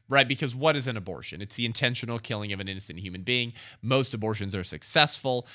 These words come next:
So the left is saying, and Doctor Robert Christ in Planned Parenthood versus Ashcroft in nineteen eighty-three,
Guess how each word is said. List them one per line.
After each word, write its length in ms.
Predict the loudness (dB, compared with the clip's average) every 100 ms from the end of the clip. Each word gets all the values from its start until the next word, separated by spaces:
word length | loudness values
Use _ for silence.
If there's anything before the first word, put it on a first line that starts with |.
| -20 -10
So 400 | 2 4 4 2
the 120 | -2
left 440 | 6 6 6 2
is 160 | -6 -4
saying, 440 | 0 0 0 -4
and 120 | -8
Doctor 320 | -6 -6 -6 -6
Robert 400 | -6 -6 -8 -6
Christ 640 | 4 8 8 6 -6 -10
in 120 | -8
Planned 260 | -4 -4 -2
Parenthood 300 | -6 -6 -6
versus 300 | -8 -4 2
Ashcroft 500 | 2 2 -2 -2 -2
in 80 |
nineteen 300 | -4 -4 -6
eighty-three, 580 | -6 -6 -6 -2 0 -2